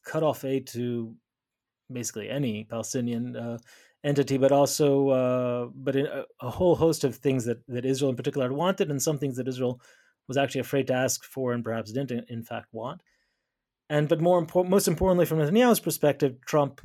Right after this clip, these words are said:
pulled out of the J C P O A, the Joint Comprehensive Plan of Action, or the, the Iran nuclear deal.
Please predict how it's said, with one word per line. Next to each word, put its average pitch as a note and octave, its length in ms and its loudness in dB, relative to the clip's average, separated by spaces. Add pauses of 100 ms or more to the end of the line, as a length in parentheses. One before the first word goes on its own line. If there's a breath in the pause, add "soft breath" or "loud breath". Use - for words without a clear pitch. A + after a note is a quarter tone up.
pulled C#3 240 0
out B2+ 220 2
of A#2 60 -8
the A#2+ 80 -4
J B2+ 180 -2
C B2 100 -8
P B2 140 -2
O A#2+ 80 -2
A, A#2+ 100 -4
the A#2 80 -6
Joint C3 240 -4
Comprehensive A#2+ 480 -6
Plan E3 180 -2
of D3 80 -2
Action, C3 380 -4
or A#2 200 -8
the, A2+ 440 -10 (100)
the A2 100 -14
Iran G#2 340 -12
nuclear G#2+ 360 -16
deal. G#2+ 280 -18